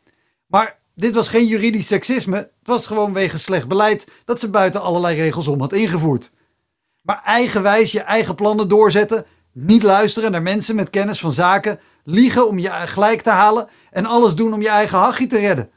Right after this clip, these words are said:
Als er iemand laat zien dat vrouwen echt niet onderdoen voor mannen, <laughs> dan is het die man. Dylan, sorry. Er is één vlak waarop vrouwen wel een andere behandeling verdienen dan mannen.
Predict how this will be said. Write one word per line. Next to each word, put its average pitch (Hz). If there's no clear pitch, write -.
Als 208
er 170
iemand 262
laat 185
zien 175
dat 156
vrouwen 202
echt 226
niet 202
onderdoen 185
voor 151
mannen, 208
<laughs> -
dan 277
is 226
het 196
die 180
man. 220
Dylan, 220
sorry. 226
Er 202
is 233
één 277
vlak 254
waarop 185
vrouwen 208
wel 214
een 175
andere 196
behandeling 170
verdienen 165
dan 147
mannen. 170